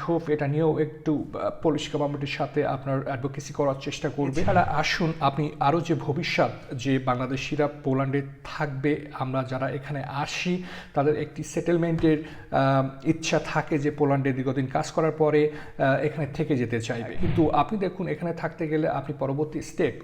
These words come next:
হয়তো আসার পরে আপনি টিআরসি নিতে পারছেন, কিন্তু এরপরে যে আপনার পার্মানেন্ট কার্ড নিতে গেলে বা পিআর বা লং টার্ম ইউ রেসিডেন্স পারমিট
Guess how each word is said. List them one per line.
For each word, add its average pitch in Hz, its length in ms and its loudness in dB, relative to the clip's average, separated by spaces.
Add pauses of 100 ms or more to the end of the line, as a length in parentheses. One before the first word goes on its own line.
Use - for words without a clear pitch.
(120)
হয়তো 143 200 -2
আসার 143 220 -2
পরে 156 160 -2
আপনি 151 160 -2 (120)
টিআরসি 156 280 0
নিতে 185 180 0
পারছেন, 131 380 -6
কিন্তু 143 220 -8
এরপরে 151 440 0
যে 165 200 -2
আপনার 151 300 0
পার্মানেন্ট 180 440 0
কার্ড 156 200 2 (240)
নিতে 160 260 4
গেলে 117 240 2
বা 120 280 2 (140)
পিআর 151 320 8
বা 135 120 2
লং 135 260 2
টার্ম 143 200 -2
ইউ 143 160 2
রেসিডেন্স 139 440 -4
পারমিট 143 280 -2